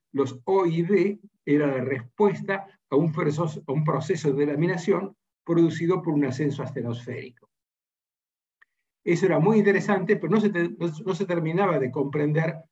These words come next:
cómo se podía producir esto. Y ahí empiezan las primeras evidencias geofísicas duras, diría yo. Se hicieron los primeros análisis tomográficos de la corteza y el manto litosférico.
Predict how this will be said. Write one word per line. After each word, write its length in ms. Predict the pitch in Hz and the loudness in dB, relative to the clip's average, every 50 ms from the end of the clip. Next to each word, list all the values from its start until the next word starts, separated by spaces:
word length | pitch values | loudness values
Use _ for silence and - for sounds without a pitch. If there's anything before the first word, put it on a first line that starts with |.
| _ _ _ _ _ | _ _ _ _ _
cómo 240 | - 214 226 226 190 - | 0 2 4 4 2 2
se 120 | - 143 | 0 0
podía 320 | 123 147 139 143 151 139 | 2 2 4 4 4 2
producir 500 | - 135 123 120 123 117 120 123 117 110 | 0 0 0 2 2 0 0 -2 -4 -6
esto. 260 | 98 - - _ _ _ _ _ _ _ _ _ _ _ _ _ _ - | -6 -10 -12 _ _ _ _ _ _ _ _ _ _ _ _ _ _ -4
Y 140 | - 202 208 | 0 4 4
ahí 200 | 214 240 247 240 | 6 6 6 4
empiezan 420 | 214 196 185 208 196 202 208 185 | 4 4 2 2 2 2 2 0
las 80 | 160 - | 0 -2
primeras 480 | - 151 151 156 180 175 175 170 - | -2 0 2 2 2 2 2 0 0
evidencias 640 | - - 175 143 147 151 151 156 160 156 160 165 135 - | -2 -2 0 2 2 2 4 2 0 0 -2 -4 -4 -4
geofísicas 640 | 143 120 - - 151 151 151 156 - 123 113 - | -6 -6 -4 -6 -6 -6 -6 -6 -8 -8 -8 -6
duras, 360 | - 175 147 120 110 104 - 101 | -4 -2 -2 -2 -2 -4 -6 -6
diría 240 | 104 110 123 127 | -6 -6 -4 -6
yo. 340 | 123 120 151 139 - - - _ _ _ _ _ _ _ | -6 -4 -4 -4 -6 -8 -12 _ _ _ _ _ _ _
Se 120 | - 165 | -6 -4
hicieron 260 | 151 175 220 214 202 | 0 2 2 4 4
los 100 | 185 - | 2 0
primeros 600 | - 151 147 160 185 180 185 190 175 - - - - - | 0 0 0 0 0 2 2 0 0 -2 -6 -12 -10 -6
análisis 540 | 135 143 160 160 160 156 - 160 160 - - | -2 -2 0 0 0 -2 -2 -4 -6 -4 -2
tomográficos 880 | 151 131 135 131 131 - - - - - 175 - - 156 131 120 - - _ _ _ _ - | -2 -2 -2 -2 -2 -2 -2 -2 -2 -4 -8 -6 -4 -6 -6 -6 -8 -16 _ _ _ _ -2
de 100 | 135 143 | 0 0
la 100 | 143 127 | 0 0
corteza 480 | 135 139 127 123 - 185 170 - - | 0 -2 -2 0 -2 -2 -2 0 0
y 80 | 143 143 | 2 2
el 140 | 131 123 127 | 2 2 0
manto 280 | 143 151 156 151 151 | 0 0 0 0 0
litosférico. 960 | 131 123 123 123 165 151 - - 226 208 156 120 117 120 - 117 123 - - | 0 0 -2 -2 -4 -6 -4 0 0 2 2 2 -2 -4 -4 -8 -10 -10 -14